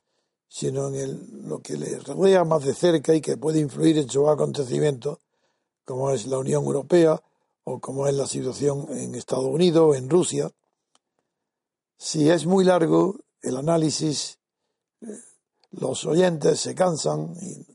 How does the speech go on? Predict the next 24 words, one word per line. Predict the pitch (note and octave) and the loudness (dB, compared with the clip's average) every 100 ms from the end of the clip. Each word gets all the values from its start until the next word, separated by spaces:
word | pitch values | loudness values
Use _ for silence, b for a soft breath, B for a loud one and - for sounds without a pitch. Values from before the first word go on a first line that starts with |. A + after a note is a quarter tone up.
| _ b b - | _ b b -4
le, | D#3+ D#3+ | -4 -4
le | A3 G3+ | 0 2
dan, | A3+ A#3 | 2 0
en | F3 | -4
realidad | E3 F#3 G#3 | -2 0 0
tienen | F3 G3 F3+ D#3 | 2 4 4 2
miedo | E3+ F3+ C#3+ | 2 4 2
creyendo | C3 E3 E3+ E3 | 2 0 2 2
que | D#3 | 0
se | C#3 | 0
van | C#3 D#3 | 0 2
a | |
aburrir. | D3 D3 E3+ D3 - _ _ _ _ _ _ _ _ _ _ _ _ _ _ _ _ _ | 2 4 4 0 -4 _ _ _ _ _ _ _ _ _ _ _ _ _ _ _ _ _
Porque | C#3 C3 C#3+ C#3 D3 - | -6 -4 0 0 -2 -2
es | E3 | -4
cierto | - G#3+ E3+ - - _ _ _ _ _ _ _ | 2 2 2 -6 -16 _ _ _ _ _ _ _
que | C#3+ | 0
hace | C#3 D3 C#3+ C3+ | 0 0 0 0
muchísimos | F3+ D#3+ - G#3+ - E3 C#3 | 0 0 2 0 2 0 0
años | E3 D3+ G#2 - _ _ _ _ _ _ _ _ _ _ | 0 -2 -8 -12 _ _ _ _ _ _ _ _ _ _
que | - C3+ | -6 2
no | D#3+ | 4
hay | E3 E3 | 4 2
pensamiento. | - - G#2+ A#2 A2 G#2+ - | 0 -2 -4 -6 -6 -8 -12